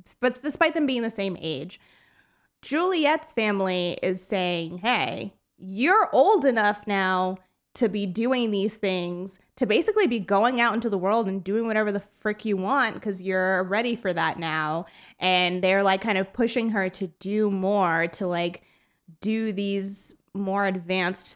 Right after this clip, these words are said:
things that she is like, "I'm not ready for this." Whereas Cal is like, "I am ready for this." And her whole family is like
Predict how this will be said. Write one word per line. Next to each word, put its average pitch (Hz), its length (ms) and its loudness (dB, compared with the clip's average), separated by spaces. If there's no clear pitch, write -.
things 190 380 0
that 175 160 -4
she 247 680 -2
is 190 240 -4
like, 180 280 -2
"I'm 254 200 2
not 466 200 0
ready 202 220 0
for 165 180 -4
this." 147 360 -4
Whereas 185 340 2
Cal 220 540 4
is 190 160 2
like, 180 280 0
"I 480 400 6
am 403 60 2
ready 277 200 4
for 208 160 4
this." 202 300 4
And 240 100 0
her 254 120 4
whole 277 160 4
family 262 400 0
is 220 160 0
like 196 220 2